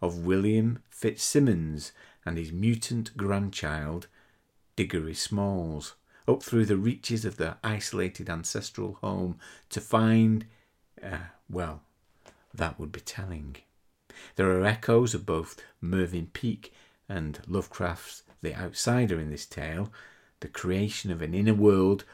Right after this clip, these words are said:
wholly cut off from reality, but the style is uniquely Lewis's. The dark humour works particularly well, I think, in keeping the reader off guard, a technique also used by Ramsey Campbell.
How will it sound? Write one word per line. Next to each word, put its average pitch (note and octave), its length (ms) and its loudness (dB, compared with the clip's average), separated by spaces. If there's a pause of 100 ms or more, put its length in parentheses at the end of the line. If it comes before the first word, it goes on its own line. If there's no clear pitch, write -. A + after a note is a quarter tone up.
(100)
wholly B2 320 6
cut A#2 320 -4
off A#2 180 -4
from E2+ 200 -6
reality, F2 600 -4 (600)
but F2 160 -2
the G2 80 0
style C3+ 640 2 (160)
is G#2+ 220 0
uniquely A2 560 2
Lewis's. E2 720 -4 (800)
The - 100 -4
dark G#2+ 340 2
humour G2 380 2
works F#2 340 2
particularly F#2 540 -2
well, G2+ 280 4
I E2+ 60 -2
think, F2+ 260 -6
in G2+ 120 -2
keeping A2+ 320 -4
the G2 80 0
reader F#2 400 2
off - 180 -4
guard, G#2+ 420 2 (600)
a A2+ 40 -8
technique A#2 720 0 (180)
also D3 340 6
used E2+ 280 0
by F#2 160 0
Ramsey F2+ 480 2
Campbell. G2 560 -6